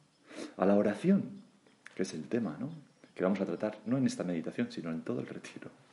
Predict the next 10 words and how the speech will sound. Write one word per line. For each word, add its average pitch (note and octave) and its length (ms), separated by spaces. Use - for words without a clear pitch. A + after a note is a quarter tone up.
A G2 100
la G2+ 160
oración G2+ 580
vamos C3 400
a F#2+ 120
saciarnos A2+ 960
de D#2+ 280
Dios, - 580
de - 140
ti. - 240